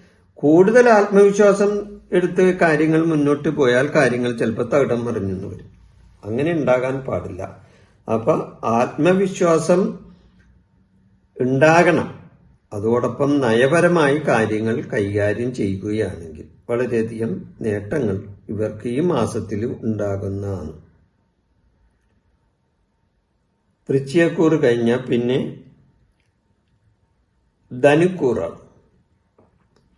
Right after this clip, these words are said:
ധനുക്കൂറിൽ വരുന്ന നക്ഷത്രങ്ങൾ ഏതൊക്കെയാണെന്ന് നോക്കാം. മൂലം, പൂരാടം, ഉത്രാടം, കാലി.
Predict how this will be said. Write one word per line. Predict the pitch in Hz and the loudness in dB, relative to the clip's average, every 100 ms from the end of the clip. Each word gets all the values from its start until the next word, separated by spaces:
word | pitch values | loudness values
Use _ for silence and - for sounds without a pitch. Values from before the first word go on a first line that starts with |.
| _ _ _ _ - | _ _ _ _ -2
ധനുക്കൂറിൽ | 139 151 196 - 202 190 190 185 | 4 4 4 4 4 6 6 6
വരുന്ന | 170 165 160 160 160 180 202 - - _ - 139 | 4 4 2 4 4 4 -2 -10 -20 _ -4 2
നക്ഷത്രങ്ങൾ | 143 - 160 - 107 90 87 87 - _ _ _ _ _ _ _ _ _ _ _ _ - | 2 2 0 0 -4 -4 -10 -16 -20 _ _ _ _ _ _ _ _ _ _ _ _ -2
ഏതൊക്കെയാണെന്ന് | 131 139 139 135 123 117 104 | 2 2 0 -2 -2 -2 -4
നോക്കാം. | 87 - - _ - 135 | -6 -14 -20 _ -4 0
മൂലം, | 156 170 180 190 226 - | 4 4 4 2 0 -4
പൂരാടം, | 135 135 147 151 113 104 113 - 117 | -4 0 2 4 2 0 -4 -8 -8
ഉത്രാടം, | 110 - 117 113 107 135 131 | -8 -2 2 2 0 -6 -8
കാലി. | 85 85 - | -10 -12 -18